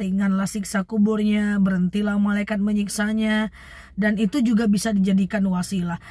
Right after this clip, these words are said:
Atau misalnya kita baca Quran, lalu dengan baca Quran itu kita berwasilah, "Ya Allah,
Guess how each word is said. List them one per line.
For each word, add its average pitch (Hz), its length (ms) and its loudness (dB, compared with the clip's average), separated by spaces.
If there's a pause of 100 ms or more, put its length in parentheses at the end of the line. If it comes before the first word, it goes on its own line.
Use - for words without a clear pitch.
(160)
Atau 320 480 -2
misalnya 240 480 0
kita 240 240 -6
baca 196 320 -2
Quran, 202 640 -2
lalu 196 320 2
dengan 196 160 2
baca 190 240 0
Quran 196 320 -2
itu 196 240 -2
kita 208 240 -2
berwasilah, 196 560 -2
"Ya 208 240 -4
Allah, 214 480 -2